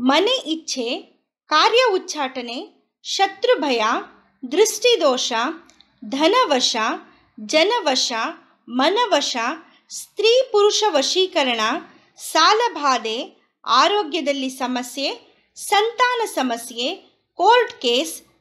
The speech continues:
ದಾಂಪತ್ಯದಲ್ಲಿ ಕಲಹ, ಡೈವೋರ್ಸ್ ಸಮಸ್ಯೆ, ಇನ್ನು ಹಲವಾರು ಗುಪ್ತ ಸಮಸ್ಯೆಗಳಿಗೆ ಕೇರಳ ಭಗವತಿ ಭದ್ರಕಾಳಿ ಅಮ್ಮನವರ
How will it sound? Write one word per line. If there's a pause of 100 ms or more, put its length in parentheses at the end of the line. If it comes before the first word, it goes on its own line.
(200)
ದಾಂಪತ್ಯದಲ್ಲಿ
ಕಲಹ, (680)
ಡೈವೋರ್ಸ್
ಸಮಸ್ಯೆ, (520)
ಇನ್ನು
ಹಲವಾರು
ಗುಪ್ತ
ಸಮಸ್ಯೆಗಳಿಗೆ (500)
ಕೇರಳ
ಭಗವತಿ
ಭದ್ರಕಾಳಿ
ಅಮ್ಮನವರ